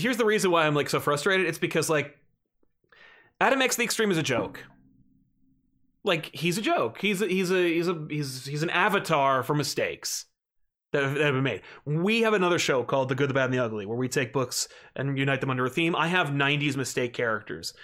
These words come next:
and I've almost done Adam X the Extreme, like, a dozen times. And every time I think about doing it, I reread his first issue, and it is just bonkers. It's written by Niziese as well, but, and not bonkers in terms of, like, "This is, like, avant-garde crazy shit."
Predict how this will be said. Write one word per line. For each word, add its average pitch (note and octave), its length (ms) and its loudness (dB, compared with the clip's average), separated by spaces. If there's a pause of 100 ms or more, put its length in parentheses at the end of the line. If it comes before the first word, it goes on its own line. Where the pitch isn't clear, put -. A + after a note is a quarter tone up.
(120)
and C#3 140 0
I've G3+ 320 2
almost E3+ 540 2
done D#3 220 2
Adam C#3 320 0
X C3 200 -4
the C#3+ 80 -6
Extreme, C3 340 -8
like, A#2 180 -6
a C#3+ 80 -4
dozen C3+ 460 -2
times. A#2 420 -6 (240)
And - 140 -4
every F#3 340 2
time E3+ 440 0
I C#3+ 80 0
think F3 200 -2
about D3 200 0
doing C#3+ 180 0
it, C#3 100 -2
I C3 60 -2
reread D3 720 -2
his B2+ 160 -4
first C3+ 280 -4
issue, A#2+ 360 -4 (340)
and C#3+ 320 -2
it F#3 220 -4
is D#3+ 200 -2 (220)
just F#3 380 -2 (180)
bonkers. D3 840 -2 (220)
It's D3 160 -4
written G3 220 0
by F3+ 160 2
Niziese D3 540 0
as B2+ 120 -2
well, E3 340 2 (160)
but, F3+ 240 -2
and G3+ 120 6
not A#3 220 0
bonkers F#3 460 2
in D#3+ 100 0
terms D#3 260 -2
of, C3+ 60 -2
like, C#3+ 160 0
"This A4 140 2
is, F#3 160 -2
like, E3 160 0
avant-garde A#3 720 2
crazy G4 340 2
shit." G4+ 240 2